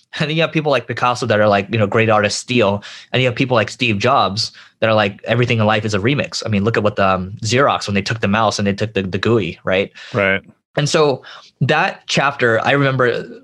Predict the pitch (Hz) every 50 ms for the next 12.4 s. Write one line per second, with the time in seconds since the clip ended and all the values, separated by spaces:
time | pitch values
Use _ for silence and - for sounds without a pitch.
0 | _ _ - - 127 131 123 127 123 117 120 113 117 113 113 107 - - - -
1 | 180 175 190 175 143 123 117 107 113 107 104 107 - 98 113 110 117 127 123 117
2 | 113 110 113 113 110 107 117 147 151 135 - 113 98 101 110 - - - - -
3 | - - - _ _ _ _ _ 120 131 127 120 - 139 127 - 156 151 139 127
4 | 107 123 110 104 - 131 135 135 117 123 104 - - - 62 - _ - - 87
5 | - 120 - 101 101 101 107 117 123 123 117 117 104 101 120 117 113 - 117 113
6 | 110 - 120 113 113 101 107 110 104 98 - 110 104 101 - 104 98 95 95 -
7 | 123 113 98 90 95 95 98 - 120 113 110 117 120 135 135 127 120 120 120 113
8 | 110 - 123 117 107 95 85 87 - - 113 113 110 104 107 101 - 104 101 101
9 | 95 - 87 - - 95 90 - 82 92 - - - - - _ _ _ _ 123
10 | 127 131 135 120 - 120 - - - 135 127 120 117 110 113 117 110 135 170 165
11 | 131 107 104 104 101 - - 110 110 113 120 110 101 110 107 - 104 - - 120
12 | 131 104 90 - - - -